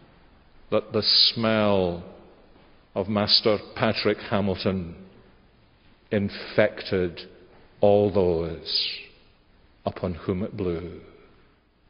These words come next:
Death worked in him, and life worked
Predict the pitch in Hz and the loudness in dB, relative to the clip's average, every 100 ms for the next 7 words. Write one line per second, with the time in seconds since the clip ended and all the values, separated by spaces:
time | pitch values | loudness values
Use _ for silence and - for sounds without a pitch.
0 | _ _ _ _ _ _ _ _ _ _ | _ _ _ _ _ _ _ _ _ _
1 | _ - 107 107 110 110 - - - - | _ -2 4 4 4 0 -10 -18 -20 -20
2 | - - - - 98 101 - - - - | -20 -20 -14 0 2 2 -4 -14 -14 -14
3 | - - - _ _ _ 107 104 - 90 | -20 -20 -20 _ _ _ -2 -2 -2 -6
4 | 80 85 87 - - - _ _ _ _ | -6 -10 -16 -20 -20 -20 _ _ _ _
5 | _ _ - - 92 90 90 90 82 - | _ _ -10 -6 -2 0 2 2 -2 -8
6 | - - - - - _ _ - - 90 | -12 -16 -20 -20 -20 _ _ -14 -4 -2
7 | - - - - | -2 -8 -16 -16